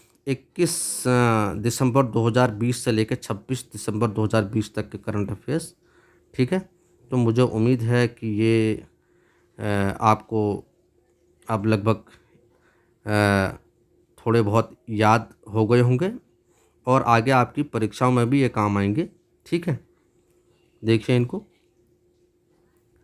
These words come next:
और आप इस वीडियो को देखिए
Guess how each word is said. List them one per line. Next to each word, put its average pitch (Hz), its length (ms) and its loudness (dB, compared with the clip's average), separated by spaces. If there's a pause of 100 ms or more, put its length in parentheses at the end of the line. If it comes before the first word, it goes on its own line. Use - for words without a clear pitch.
(1120)
और 120 480 2 (520)
आप 120 240 2
इस - 220 -4
वीडियो 117 280 0
को 117 120 0
देखिए 107 420 -2